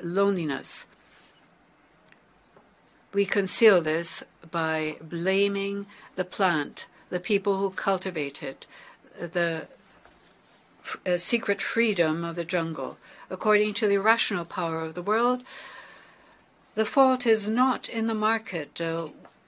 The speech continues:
the fault is in the jungle and those who live there. Bank accounts have become unlimited.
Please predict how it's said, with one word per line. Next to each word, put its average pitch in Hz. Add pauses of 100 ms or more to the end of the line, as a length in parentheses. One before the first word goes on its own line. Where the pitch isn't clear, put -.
(260)
the 185
fault 185
is 175
in 165
the 160
jungle 151
and 165
those 160
who -
live 156
there. 123 (1120)
Bank 214
accounts 233
have 208
become 202
unlimited. 190